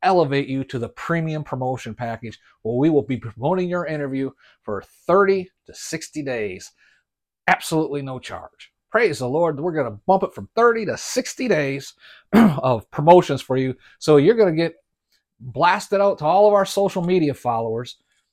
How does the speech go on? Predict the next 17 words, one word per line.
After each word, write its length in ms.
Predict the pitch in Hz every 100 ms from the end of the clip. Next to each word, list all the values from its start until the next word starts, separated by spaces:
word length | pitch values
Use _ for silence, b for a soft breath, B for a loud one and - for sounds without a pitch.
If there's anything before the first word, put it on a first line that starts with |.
| _
uh, 260 | 170 196 190
about 340 | 160 196 190 _
three 200 | 196 202
times 360 | 185 175 170
every 220 | 151 156 143
two 200 | - 135
weeks. 500 | 110 - - - - _ -
Amen. 460 | 359 294 339 107 - _ b b -
That's 280 | - -
a 80 | -
great 340 | 113 127 175 139
value, 480 | 135 131 107 87 - _ -
but 80 | 113
you 140 | 110
gotta 380 | 131 165 185 160 _ _ -
have 240 | - 170
it 100 | 165